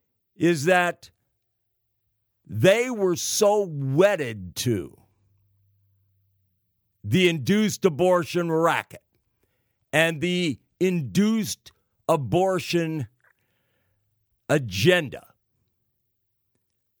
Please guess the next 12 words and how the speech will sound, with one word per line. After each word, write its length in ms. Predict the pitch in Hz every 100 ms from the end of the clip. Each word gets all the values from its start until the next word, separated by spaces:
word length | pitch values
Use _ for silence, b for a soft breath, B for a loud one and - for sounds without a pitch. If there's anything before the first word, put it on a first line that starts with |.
| _ _
that 400 | 104 165 165 135
they 200 | 180 196
were 280 | 170 185 135 - _
desperately 1200 | - 208 208 - - - 165 147 139 139 139 135 -
fearful 1300 | _ - - 233 247 240 202 - - 104 85 80 95 - _ _ _
of 260 | - 156 -
people 420 | 185 208 - 170
learning 520 | 156 175 202 196 196
the 100 | 175
truth, 360 | 165 180 147 -
of 140 | 131
women, 600 | 127 160 208 214 233 220